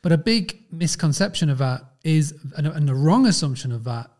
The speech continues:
is that I encourage all of you to go cold turkey, you don't need the O T As. Well,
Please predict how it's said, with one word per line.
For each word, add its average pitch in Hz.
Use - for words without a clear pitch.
is 131
that 143
I 170
encourage 151
all 151
of 131
you 135
to 139
go 123
cold 147
turkey, 131
you 135
don't 131
need 123
the 131
O 117
T -
As. 117
Well, -